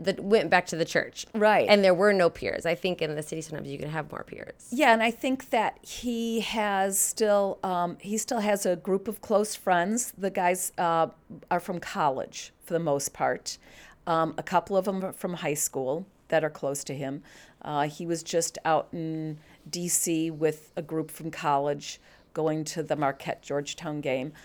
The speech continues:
Speaker 2: Both of my kids went to Marquette University. Uh, so did my husband. So we're huge Marquette fans.
Speaker 1: Yeah.
Speaker 2: Um, anyway, uh,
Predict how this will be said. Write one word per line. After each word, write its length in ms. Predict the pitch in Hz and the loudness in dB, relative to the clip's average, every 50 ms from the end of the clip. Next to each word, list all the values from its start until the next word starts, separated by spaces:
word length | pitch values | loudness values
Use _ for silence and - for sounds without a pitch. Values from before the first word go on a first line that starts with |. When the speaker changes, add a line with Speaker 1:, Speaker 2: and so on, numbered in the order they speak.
| - - _ _ | -20 -20 _ _
Speaker 2:
Both 220 | - 156 151 156 - | 0 0 0 0 -4
of 100 | 190 - | -6 -4
my 100 | 170 165 | -4 -4
kids 300 | 165 - 170 160 - - | -2 -2 -4 -4 -2 -4
went 140 | 147 143 143 | -6 -6 -8
to 100 | - - | -6 -4
Marquette 340 | 151 131 - - - - - | -4 -4 -4 -6 -8 -8 -6
University. 640 | 175 160 156 156 156 - - - - - 123 190 214 196 - _ _ _ _ _ _ | -6 -6 -6 -6 -6 -6 -6 -6 -6 -6 -6 -8 -8 -10 -14 _ _ _ _ _ _
Uh, 140 | - 160 156 | -2 -2 -2
so 160 | 147 - 190 | 0 -2 -2
did 100 | 170 160 | -4 -2
my 120 | 175 170 156 | -2 -4 -4
husband. 540 | 147 151 131 120 - - 117 165 208 208 - - - - - - - - - - - | -4 -4 -6 -6 -6 -6 -6 -8 -8 -10 -12 -16 -20 -20 -20 -20 -20 -20 -20 -10 -8
So 200 | - - 160 156 | -4 -4 -2 -2
we're 220 | 139 151 156 156 | -2 -4 -6 -6
huge 580 | 151 - - - - 175 165 165 160 156 - - | -6 -10 -12 -10 -6 -4 -2 -2 -2 -4 -6 -6
Marquette 380 | 151 139 131 - - - - - | -6 -6 -6 -6 -8 -12 -10 -10
fans. 520 | - - - - - - 180 - - - | -10 -10 -10 -10 -10 -12 -12 -12 -10 -8
Speaker 1:
Yeah. 340 | 214 202 185 156 - - - - - _ _ _ _ _ _ _ _ - - _ - - - | -6 -6 -4 -4 -6 -6 -8 -10 -14 _ _ _ _ _ _ _ _ -10 -10 _ -14 0 6
Speaker 2:
Um, 400 | - 151 151 147 147 139 135 - - - - - - - - - - - - | 6 8 8 8 4 2 0 -4 -8 -16 -20 -20 -20 -20 -20 -20 -20 -6 -2
anyway, 440 | 208 214 208 180 180 175 175 175 175 - - - | 0 2 4 6 8 8 8 6 4 0 -4 0
uh, 360 | 147 160 156 156 156 151 147 | 2 4 6 6 6 4 2